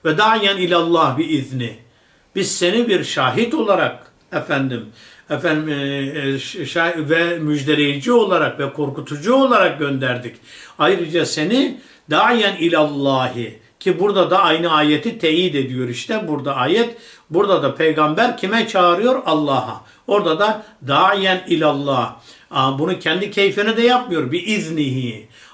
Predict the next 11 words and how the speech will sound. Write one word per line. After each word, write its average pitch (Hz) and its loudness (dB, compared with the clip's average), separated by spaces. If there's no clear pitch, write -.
Rabbisinin 175 0
izniyle, 170 0
müsaadesiyle 160 -2
sizi 160 -4
Allah'a 139 0
çağıran 170 2
peygamber. 131 -2
Biz 139 -6
seni 165 0
böyle 165 2
gönderdik. 156 0